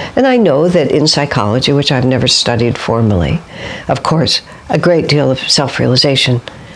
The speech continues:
goes into the field of human psychology, but I know that there was a certain point when psychologists began to realize that even though you couldn't remember what happened to you in your childhood, your childhood was influencing you.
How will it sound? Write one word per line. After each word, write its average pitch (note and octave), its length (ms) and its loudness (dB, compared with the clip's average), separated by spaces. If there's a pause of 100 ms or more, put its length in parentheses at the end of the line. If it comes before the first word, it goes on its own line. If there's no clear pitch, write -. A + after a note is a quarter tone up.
(220)
goes B2+ 260 2
into F3+ 360 2
the B2+ 120 2
field B2+ 380 0
of G#2+ 100 0
human G#2 360 0
psychology, F#2+ 840 -2 (400)
but A3+ 100 2
I C4+ 120 2
know E3 440 2 (280)
that G#3 140 2
there F#3+ 120 4
was G#3 160 2
a G#3+ 80 2
certain - 320 0
point B2+ 300 0
when E3 100 2
psychologists E3 680 0
began D3 380 0
to F#3 120 2
realize C#3+ 560 2 (380)
that E3 160 0
even A3 420 4
though E3 360 2 (300)
you D3 120 0
couldn't D#3 320 0
remember F3+ 500 2
what E3+ 160 2
happened D3 380 0
to - 80 0
you C#3 80 2
in C#3 160 2
your C3 100 0
childhood, F3+ 720 0 (480)
your D#3 120 2
childhood C#3 600 0
was - 280 0 (460)
influencing A2 800 2
you. D#2 120 -2